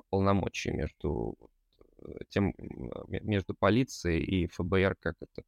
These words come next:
по модели Соединённых Штатов Америки. Но проблема заключается в том, что полиция не была децентрализована, с одной стороны. С другой стороны, в нашем, э, правоприменении есть такие рудиментарные институты,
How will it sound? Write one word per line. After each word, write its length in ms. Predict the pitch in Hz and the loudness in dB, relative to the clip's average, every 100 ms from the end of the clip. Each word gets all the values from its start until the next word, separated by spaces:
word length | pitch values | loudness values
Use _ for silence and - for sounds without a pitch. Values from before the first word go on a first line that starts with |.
| - | -4
по 220 | 87 80 | 0 2
модели 680 | 87 82 85 85 76 71 - | 0 2 2 2 0 -2 -6
Соединённых 440 | - 92 82 - | -6 -6 -6 -12
Штатов 260 | - 71 - - | -10 -10 -10 -6
Америки. 320 | 85 58 - _ _ _ _ _ _ - | -6 -6 -12 _ _ _ _ _ _ -4
Но 400 | 120 135 135 123 | 2 4 4 2
проблема 680 | - 123 135 147 127 117 110 | 2 0 2 2 4 4 2
заключается 600 | 107 120 - 123 110 - | 0 -6 2 2 2 -6
в 80 | _ | _
том, 260 | 127 135 131 | -4 -2 -4
что 640 | - - _ 104 104 101 98 _ - | -12 -20 _ 2 2 2 -2 _ 2
полиция 760 | 117 110 - - 95 92 98 - 104 | 2 2 -2 -2 0 0 -4 -8 -2
не 140 | 101 | 0
была 240 | 90 98 120 | 2 4 2
децентрализована, 1040 | - 117 - 107 110 107 104 101 98 98 - _ | 0 -4 -2 0 0 2 2 2 0 -2 -8 _
с 100 | 95 | -4
одной 240 | 95 95 | 0 -2
стороны. 480 | - - 85 87 - - | -2 -4 -4 -4 -8 -14
С 60 | - | -12
другой 280 | 92 107 107 | -4 -2 -2
стороны, 580 | - 104 107 107 101 - | 0 0 2 0 -2 -4
в 120 | 98 | -4
нашем, 520 | 104 104 - 104 95 - _ _ _ - | 0 -2 -4 -4 -4 -6 _ _ _ -20
э, 40 | - - | -18 0
правоприменении 920 | 117 107 - 101 107 107 107 98 98 | 4 4 2 0 2 2 0 2 2
есть 200 | 98 101 104 | 0 0 -4
такие 260 | - 107 | -2 0
рудиментарные 1040 | 110 107 113 110 104 110 104 95 87 - 101 | 0 2 2 2 4 2 4 0 -2 -4 -6
институты, 640 | - - - 92 85 - | -6 -8 -6 -8 -8 -12